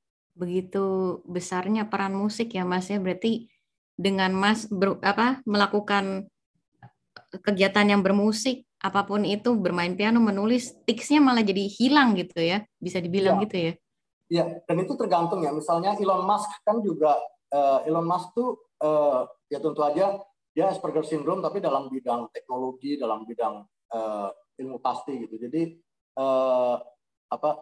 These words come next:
Speaker 2: kita lihat kalau dia lagi ngomong juga kelihatan ada gerak-gerakan yang aneh gitu. Tapi, eh, saya rasa sih kalau dia lagi kerja dalam bidang itu, dia bisa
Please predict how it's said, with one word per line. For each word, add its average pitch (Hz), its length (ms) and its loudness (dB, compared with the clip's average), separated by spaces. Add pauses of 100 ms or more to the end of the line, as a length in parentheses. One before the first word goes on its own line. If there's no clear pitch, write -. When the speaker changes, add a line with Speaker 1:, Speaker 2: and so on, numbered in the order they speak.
(140)
Speaker 2:
kita 190 240 0
lihat 175 240 -2
kalau 151 160 0
dia 151 80 2
lagi 147 240 -2
ngomong 143 320 -2
juga 127 320 -2 (400)
kelihatan 143 400 -2
ada 131 80 -6
gerak-gerakan 120 560 -4
yang 117 160 -6
aneh 120 320 -8
gitu. - 160 -20
Tapi, 160 200 -6 (600)
eh, 127 340 0 (140)
saya 139 160 0
rasa 127 380 0
sih 208 100 -8
kalau 135 160 -2
dia 139 80 -2
lagi 131 240 -2
kerja 147 400 -4
dalam 117 400 -4
bidang 117 320 -10
itu, - 160 -12
dia 147 240 -6 (320)
bisa 113 240 -4